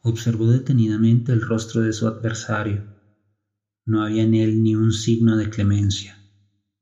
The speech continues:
Estaba perdido, irremediablemente perdido. Un sudor frío recorría su cuerpo mientras su rostro congestionado por el esfuerzo trataba de parecer sereno.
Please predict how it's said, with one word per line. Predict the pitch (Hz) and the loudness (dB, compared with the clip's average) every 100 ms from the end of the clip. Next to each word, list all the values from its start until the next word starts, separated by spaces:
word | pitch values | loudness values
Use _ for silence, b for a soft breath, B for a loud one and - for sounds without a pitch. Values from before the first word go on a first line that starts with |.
| _ _ _ _ _ _ | _ _ _ _ _ _
Estaba | - - 113 107 107 | -10 -4 -2 -2 -2
perdido, | 110 107 110 110 - - - _ _ _ _ _ _ _ | -2 0 0 -2 -4 -12 -20 _ _ _ _ _ _ _
irremediablemente | 113 104 107 107 107 110 117 117 110 104 101 - 101 | -2 0 0 -2 -4 0 2 2 2 2 2 2 0
perdido. | 101 98 98 101 - - - _ _ _ _ _ _ _ _ _ _ - | 0 2 2 2 0 -4 -14 _ _ _ _ _ _ _ _ _ _ -4
Un | 113 | -2
sudor | 117 127 135 | 0 -2 -2
frío | - 135 139 143 | -4 -4 0 0
recorría | 143 - 113 110 | -2 -4 -2 -2
su | 101 120 | -2 -6
cuerpo | - 117 113 - 123 | 0 0 0 -2 -2
mientras | 156 131 117 117 113 | 0 2 2 2 -2
su | 113 | -2
rostro | 113 113 - 120 | -2 -2 -2 -2
congestionado | 127 117 113 - 110 110 113 117 | -2 0 -2 -2 -2 0 0 0
por | 120 | 0
el | 107 | 0
esfuerzo | 101 - 123 120 120 127 | -2 -2 -2 0 0 -2
trataba | 120 113 110 113 | -2 -2 -2 0
de | 120 | 0
parecer | 117 101 98 107 | -2 -4 -4 -6
sereno. | - 110 107 104 101 | -4 -4 -2 -2 -2